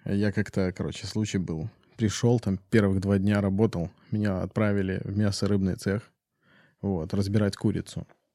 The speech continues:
Там был такой парень, он занимался этим. И говорит: «Так, смотри, у тебя есть время разобрать курицу. Там такие стеллажи стоят, холодильники, тебе нужно взять курицу и разобрать её полностью на все детали.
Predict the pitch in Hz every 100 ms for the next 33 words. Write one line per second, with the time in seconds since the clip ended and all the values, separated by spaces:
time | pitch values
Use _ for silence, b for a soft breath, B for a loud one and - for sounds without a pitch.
0 | _ _ _ _ - - - 104 104 98
1 | 101 98 90 117 127 120 - b b b
2 | - 117 107 107 98 95 - 104 - 98
3 | 104 107 76 80 - 110 - 98 92 107
4 | 117 127 120 104 - b b b b b
5 | b _ 110 151 165 117 110 104 113 -
6 | 95 - - 92 - 123 113 120 123 170
7 | 175 170 165 165 _ _ _ - 117 113
8 | 127 180 170 120 127 123 110 101 101 -
9 | 180 202 127 110 107 117 110 98 98 98
10 | - 95 - 95 92 92 78 -